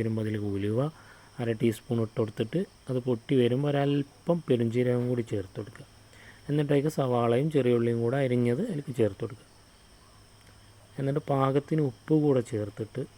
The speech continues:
നന്നായിട്ട് ഇളക്കി വേവിക്കുക. അതൊന്ന് വെന്ത് വരുമ്പോൾ അതിലേക്ക് ഇഞ്ചിയും വെളുത്തുള്ളിയും കൂടെ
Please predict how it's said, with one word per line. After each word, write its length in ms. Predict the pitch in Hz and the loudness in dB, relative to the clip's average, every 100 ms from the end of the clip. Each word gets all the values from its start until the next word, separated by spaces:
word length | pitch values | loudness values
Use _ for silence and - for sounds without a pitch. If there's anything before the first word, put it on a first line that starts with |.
| - 123 | -8 -4
നന്നായിട്ട് 540 | 120 120 117 113 110 123 | -2 -2 -2 -2 -2 -2
ഇളക്കി 260 | 113 - 110 | -2 -4 -2
വേവിക്കുക. 400 | 104 101 - 123 - - - - | -2 -4 -8 -12 -14 -20 -20 -8
അതൊന്ന് 300 | 156 156 160 160 | 0 2 2 4
വെന്ത് 380 | 143 139 139 156 170 | 4 4 2 4 4
വരുമ്പോൾ 300 | 120 113 113 | 4 4 0
അതിലേക്ക് 460 | 110 107 107 104 123 123 120 | 0 -2 -4 -6 -8 -6 -6
ഇഞ്ചിയും 400 | 120 117 117 131 | -4 -4 -2 -2
വെളുത്തുള്ളിയും 540 | 120 113 - 110 110 110 | 0 -2 -2 -2 -2 -2
കൂടെ 180 | 107 107 | -2 -4